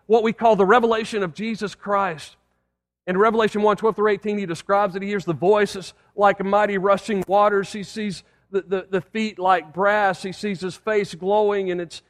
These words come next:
it's this glorified Christ that I believe for a moment appeared this way before these disciples at the Mount of Transfiguration. First John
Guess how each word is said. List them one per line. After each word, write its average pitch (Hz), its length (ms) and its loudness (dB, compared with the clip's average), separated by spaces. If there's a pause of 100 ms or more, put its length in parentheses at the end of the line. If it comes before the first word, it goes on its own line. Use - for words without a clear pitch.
(180)
it's 170 160 -14
this 185 280 -6 (300)
glorified 208 640 4
Christ 202 460 -2
that 180 200 -6
I 214 160 6
believe 147 560 0 (720)
for 220 200 10
a 202 40 6
moment 214 420 6
appeared 233 400 -2
this 160 240 -4
way 160 380 -2 (120)
before 165 360 0
these 160 280 -8
disciples 151 1120 -6 (340)
at - 100 -20
the 135 60 -10
Mount 135 240 -4
of - 80 -16
Transfiguration. 127 880 -12 (3250)
First 156 300 -2
John 147 460 0